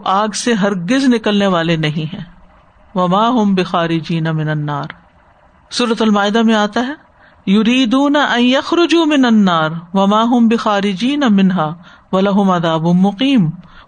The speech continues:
وہ چاہیں گے کہ آگ سے نکل جائیں، لیکن وہ اس سے نکلنے والے نہیں ہیں اور ان کے لیے قائم رہنے والا عذاب ہے۔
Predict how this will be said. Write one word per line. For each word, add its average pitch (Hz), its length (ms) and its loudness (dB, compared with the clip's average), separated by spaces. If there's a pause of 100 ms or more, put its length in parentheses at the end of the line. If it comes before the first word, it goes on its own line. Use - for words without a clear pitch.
وہ 220 60 2
چاہیں 262 400 -2
گے 285 100 0
کہ 285 160 -2
آگ 202 200 0
سے 220 180 -4
نکل 220 320 0
جائیں، 156 200 -4 (400)
لیکن 208 320 0
وہ 208 120 2
اس 202 120 -2
سے 214 100 0
نکلنے 185 380 0
والے 170 280 0
نہیں 160 380 -2
ہیں 170 120 -6 (580)
اور 180 160 0
ان 185 120 2
کے 185 120 -2
لیے 180 140 0
قائم 165 300 -2
رہنے 160 240 -2
والا 156 320 -2
عذاب 151 280 -4 (120)
ہے۔ 185 80 -14